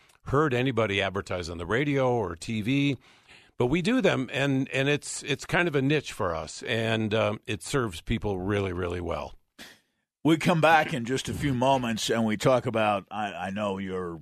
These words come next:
Speaker 2: favorite loan program. I mean, it's like your children. You, you like 'em all, but,
Speaker 1: <laughs>
Speaker 2: but you really love this program, and it's the, the program that you just referred to, uh, on which S C L Mortgage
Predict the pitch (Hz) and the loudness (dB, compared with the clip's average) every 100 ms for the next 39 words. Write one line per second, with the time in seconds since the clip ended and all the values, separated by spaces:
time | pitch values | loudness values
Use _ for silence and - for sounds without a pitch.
0 | - _ _ _ _ _ _ _ - 107 | -16 _ _ _ _ _ _ _ -2 -2
1 | 87 80 95 85 - 80 73 78 80 80 | -4 -10 -10 -10 -8 -10 -10 -10 -8 -8
2 | 87 85 80 - 104 82 71 - 113 85 | -10 -10 -10 -8 -8 -10 -16 -8 -6 -6
3 | - - 85 85 147 - 214 180 - 170 | -14 -16 -14 -4 0 4 4 4 2 2
4 | 113 151 92 139 208 - 104 - - - | 2 2 0 0 -2 -4 -10 -18 -8 0
5 | 127 107 120 110 160 143 175 165 131 113 | 0 2 0 4 4 8 8 6 2 -2
6 | 110 120 110 98 104 - - 120 104 85 | 2 2 2 0 -2 -2 -6 -8 -8 -8
7 | 87 90 98 95 92 - - 104 82 76 | -8 -8 -8 -8 -8 -8 -4 -6 -6 -16
8 | 107 107 - - 135 139 123 127 120 127 | -10 -8 -8 0 2 2 0 0 0 -2
9 | 117 92 - 101 107 87 92 110 - 101 | -6 -8 -8 -6 -6 -6 -2 -2 -2 -6
10 | - 127 131 131 - 82 73 - - - | -4 0 0 -2 -6 -8 -10 -18 -20 -20
11 | _ _ _ _ _ 85 90 - 143 143 | _ _ _ _ _ 0 0 4 4 4
12 | 143 151 147 - - - - 147 165 - | 0 0 0 0 -6 -8 -2 0 0 0
13 | 156 156 147 120 110 165 175 123 113 - | 0 2 2 0 -2 -2 0 -2 -4 -6